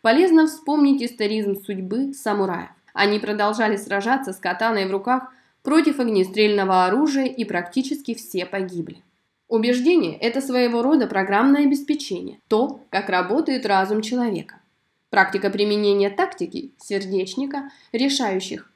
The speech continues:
поставленную задачу в соответствии с ключевым фактором той или иной школы, порождают убеждения, которые становятся догмами. На них человек и опирается в суждениях. В свою очередь, философию формирует прототип,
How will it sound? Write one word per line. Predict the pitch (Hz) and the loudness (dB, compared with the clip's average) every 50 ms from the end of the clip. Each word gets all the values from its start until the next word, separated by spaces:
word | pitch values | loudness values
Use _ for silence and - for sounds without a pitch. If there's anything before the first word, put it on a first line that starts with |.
| _ | _
поставленную | - 214 220 220 220 - 233 214 196 190 185 185 185 180 185 190 | -6 -6 -6 -4 -4 0 2 2 2 2 2 2 2 2 0 0
задачу | 202 208 208 196 180 170 - 202 | 0 -2 0 -2 -2 -4 -6 -12
в | 190 | -8
соответствии | - 190 185 190 185 208 202 185 185 - - 190 190 | -4 -4 -4 -2 -2 0 -2 -2 -2 -4 -8 -10 -10
с | - | -8
ключевым | - 214 202 196 - - 220 208 196 180 180 185 | -4 -4 -4 -4 -2 -4 -2 -2 -2 -4 -4 -4
фактором | 180 - - - - - 214 185 170 - - _ _ _ _ _ _ _ _ _ _ _ _ - | -4 -4 -4 -4 -4 -6 -12 -12 -12 -14 -16 _ _ _ _ _ _ _ _ _ _ _ _ -2
той | 247 247 220 196 185 | 2 4 6 6 6
или | 196 202 208 214 220 | 6 4 2 2 2
иной | 240 247 233 208 180 185 | 4 4 4 2 2 0
школы, | - - - 247 220 196 170 165 - - _ _ _ _ | -4 -6 -4 -2 -2 0 -2 -4 -8 -12 _ _ _ _
порождают | - 202 202 185 185 196 208 202 240 262 269 262 277 277 277 | -2 -2 0 0 0 -2 -2 0 0 2 2 2 0 0 -2
убеждения, | 254 233 294 320 311 302 262 269 262 202 180 170 175 - - _ | -2 2 4 4 4 4 2 2 2 2 0 -2 -6 -10 -12 _
которые | - 185 185 185 202 190 180 180 185 | -6 -6 -2 0 0 0 0 -2 -4
становятся | 185 - 196 185 190 180 175 190 196 - 247 240 | -4 -2 -2 0 0 0 -2 -4 -6 -4 -4 -2
догмами. | 233 262 226 - - 180 170 170 185 196 - _ - | 0 2 0 0 0 -4 -8 -10 -12 -16 -16 _ -2
На | 214 214 214 | 0 2 4
них | 214 254 330 370 - | 6 6 6 6 4
человек | - - 320 311 302 285 294 302 311 - - | 4 2 4 4 4 2 -2 -4 -4 -4 -2
и | 220 220 | 0 0
опирается | 208 196 202 196 180 175 175 175 185 185 180 - 208 | 0 0 -2 -4 -6 -4 -4 -4 -6 -6 -8 -10 -12
в | - | -10
суждениях. | - 214 202 190 180 - 165 160 170 - - _ _ _ _ _ _ _ - | -10 -10 -10 -10 -10 -14 -16 -18 -18 -20 -20 _ _ _ _ _ _ _ -14
В | |
свою | - - 214 208 202 202 202 233 | -4 0 2 4 4 6 4 4
очередь, | 311 311 - 202 - - - - _ - - _ | 4 2 0 -4 -10 -12 -14 -18 _ -20 -18 _
философию | - 214 202 202 214 214 - 320 320 320 294 269 | -2 0 0 0 0 2 2 0 0 2 -2 -4
формирует | 277 269 240 226 214 202 196 208 214 202 214 | -2 -2 0 2 2 2 2 2 -2 -6 -6
прототип, | - 220 214 - 254 254 262 - - - - | -6 -6 -4 -4 -4 -4 -4 -8 -12 -14 -16